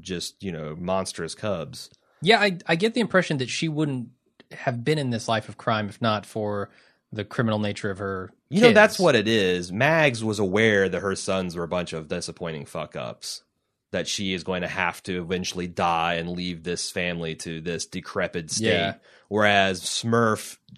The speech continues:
Speaker 1: is in complete denial about how worthless her, her children are.
Speaker 2: Yeah, she kinda lets the,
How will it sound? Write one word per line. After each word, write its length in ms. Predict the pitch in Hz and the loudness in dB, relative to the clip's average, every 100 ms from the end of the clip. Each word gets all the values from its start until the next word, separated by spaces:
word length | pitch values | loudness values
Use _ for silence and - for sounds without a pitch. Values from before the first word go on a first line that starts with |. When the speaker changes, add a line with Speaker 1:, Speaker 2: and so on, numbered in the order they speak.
| _ _ | _ _
Speaker 1:
is 220 | 110 101 | -6 -4
in 180 | 101 92 | -4 -6
complete 420 | 95 - 107 92 | -8 -4 -4 -2
denial 640 | 95 90 92 95 87 80 | -2 -2 0 2 0 0
about 600 | 78 82 85 82 82 - _ _ - | -4 -4 -2 -2 -2 -4 _ _ -10
how 220 | 90 87 | -4 -4
worthless 520 | 87 95 - 87 - | 0 -2 -2 -6 -6
her, 240 | 87 85 80 - | -6 -10 -12 -12
her 80 | |
children 380 | 85 87 78 73 | -10 -10 -10 -12
are. 300 | 62 69 - _ _ _ _ _ _ _ | -12 -12 -14 _ _ _ _ _ _ _
Speaker 2:
Yeah, 300 | 131 117 95 | 0 2 0
she 160 | 98 131 | -4 0
kinda 180 | 160 | 2
lets 280 | 127 120 - | 4 4 2
the, 560 | 117 113 107 104 101 | 0 4 4 2 0